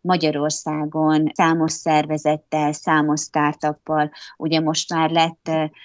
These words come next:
kormá-, kormányoldalról a Magyar Blockchain Koalíció, aminek továbbra is az a feladata, hogy ennek a technológiának biztonsággal kihasználja a lehetőségeit. Összességében egyébként azt tudom mondani, hogy még a technológiának a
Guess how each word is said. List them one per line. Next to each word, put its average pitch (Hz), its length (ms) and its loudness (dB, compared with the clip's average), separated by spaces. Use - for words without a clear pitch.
kormá-, 170 400 -2
kormányoldalról 156 1080 0
a 151 80 2
Magyar 156 600 0
Blockchain 185 500 2
Koalíció, 160 800 0
aminek 165 580 2
továbbra 160 840 0
is - 200 -6
az 180 160 -2
a 156 60 0
feladata, 185 840 0
hogy 175 200 -4
ennek 175 300 -2
a 160 100 -12
technológiának 156 1300 -2
biztonsággal 156 880 -2
kihasználja 156 760 0
a 151 100 4
lehetőségeit. 147 1200 -2
Összességében 190 840 0
egyébként 180 500 -4
azt 180 220 -4
tudom 165 260 -2
mondani, 156 460 0
hogy 160 260 -2
még 160 260 -4
a 160 160 -14
technológiának 180 1300 -2
a 151 380 2